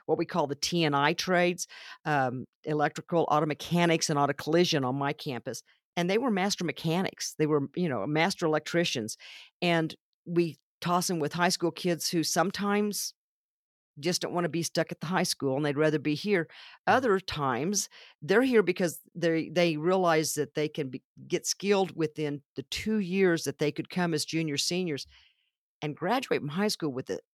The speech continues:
Speaker 1: honest to gosh skill in their pocket that they can go on
Speaker 2: Yeah.
Speaker 1: to a university and utilize that skill as a side job. Many go right on to work. We've got some businesses here in town that there's an auto collision business here in town that is,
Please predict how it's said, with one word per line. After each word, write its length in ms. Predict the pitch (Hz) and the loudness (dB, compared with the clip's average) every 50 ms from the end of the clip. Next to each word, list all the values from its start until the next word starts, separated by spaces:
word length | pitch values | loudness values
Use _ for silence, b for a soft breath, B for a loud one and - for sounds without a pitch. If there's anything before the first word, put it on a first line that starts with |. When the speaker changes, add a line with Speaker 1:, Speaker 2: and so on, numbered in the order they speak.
| _ _ - | _ _ -2
Speaker 1:
honest 280 | 151 175 214 233 - - | -2 0 0 0 0 -2
to 40 | - | -2
gosh 240 | - 180 175 175 - | 0 0 2 2 0
skill 300 | - - 156 170 175 165 160 | -2 -2 -2 0 0 0 0
in 80 | 143 | -2
their 120 | 127 127 120 | -2 -4 -6
pocket 520 | 113 - 139 127 - - - - _ - B B B B B B B B | -6 -2 -2 -2 -2 -2 -10 -12 _ -16 B B B B B B B B
that 140 | - 160 160 | -4 -2 4
they 120 | - 170 170 | 4 2 2
can 160 | - 156 147 | 2 -4 -2
go 180 | 139 143 143 | -2 0 0
on 180 | 139 143 151 165 | 2 4 4 4
Speaker 2:
Yeah. 40 | 117 | 2
Speaker 1:
to 120 | 110 214 214 | 2 2 2
a 40 | |
university 760 | 214 196 208 202 196 175 175 185 190 185 - 202 185 190 185 | 2 4 4 4 4 4 4 2 2 2 2 0 0 2 2
and 120 | 160 151 151 | 0 2 2
utilize 440 | 160 160 165 170 170 175 170 147 | 2 2 2 2 2 2 2 2
that 160 | 156 170 127 - | 0 0 0 -2
skill 400 | - - 170 170 170 170 170 160 | -4 -4 0 0 2 2 2 0
as 120 | 135 - | 0 -2
a 60 | 117 | -4
side 400 | - - - 131 117 131 165 180 | -4 -4 -2 0 2 2 2 0
job. 420 | 151 170 190 190 185 190 196 175 - B B B B B B B _ _ - | 0 -2 0 0 2 2 0 -2 -4 B B B B B B B _ _ -6
Many 680 | 180 175 180 190 208 226 247 247 208 135 113 120 113 131 _ _ _ _ _ _ - | -4 0 2 4 4 4 4 4 4 2 0 -2 -8 -10 _ _ _ _ _ _ -6
go 100 | 147 156 | -2 -2
right 280 | 156 143 156 151 156 151 | 0 0 0 0 2 2
on 200 | 147 151 151 131 | 0 -2 -2 -4
to 60 | 139 | -8
work. 320 | 123 127 151 139 110 - | -6 -4 -4 -4 -2 0
We've 160 | 202 233 233 165 | 0 -2 0 0
got 180 | 175 - 165 | -2 -4 -4
some 160 | - - 165 143 135 | -4 -6 -8 -4 0
businesses 580 | 180 190 208 - 196 170 160 - - 156 143 | 0 0 0 0 -2 -4 -4 -4 -4 -6 -6
here 200 | - 180 175 165 | -4 -4 -2 -2
in 100 | 156 151 | -2 -2
town 540 | - - 175 175 196 202 180 143 135 143 135 b b b b b b b _ _ _ _ - | -4 -4 -4 -2 -2 0 0 0 -2 -4 -6 b b b b b b b _ _ _ _ -10
that 320 | 156 165 165 151 143 - | -2 0 2 2 2 0
there's 200 | - 165 160 139 | -2 -4 -4 -2
an 60 | 160 123 | 0 2
auto 200 | 160 165 165 160 | 4 4 2 2
collision 600 | - - 175 180 185 - 170 156 147 147 139 - _ _ _ _ _ - | -2 0 2 2 2 2 0 -2 -2 -4 -6 -10 _ _ _ _ _ -10
business 400 | 147 165 170 175 165 175 147 - | -2 -2 0 0 0 0 -2 0
here 140 | - 170 160 | 0 0 -2
in 60 | 151 | -2
town 280 | 151 196 190 175 170 151 | -2 0 2 2 2 2
that 120 | 139 151 | 0 0
is, 240 | 151 143 - - - | 0 0 -2 -2 -4